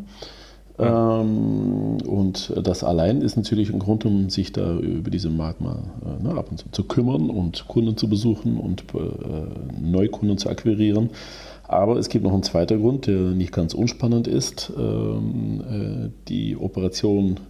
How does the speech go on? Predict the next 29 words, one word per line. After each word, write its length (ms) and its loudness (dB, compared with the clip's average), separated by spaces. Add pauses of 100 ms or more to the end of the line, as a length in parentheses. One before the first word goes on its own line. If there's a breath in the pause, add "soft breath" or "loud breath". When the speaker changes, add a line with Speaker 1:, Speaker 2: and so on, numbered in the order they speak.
Speaker 2:
die 80 -2
Geheimoperation 880 2
lautet 380 0
Vostok, 400 -2
Vostok. 480 -2 (920 loud breath)
Äh, 220 0
Speaker 1:
Mhm. 300 -4
Speaker 2:
wenn 160 0
ich's 160 0
euch 180 2
erzähle, 400 2
ist 140 0
ja 80 4
nicht 140 0
mehr 100 0
so 100 2
ganz 240 2
geheim. 480 2
Äh, 400 -2
also 400 -6
vielleicht 480 -8
muss 140 -8
ich 80 -6
euch 140 -4
nachher 260 -2
umbringen, 580 2
aber 320 0 (280)
die, 400 4
äh, 520 0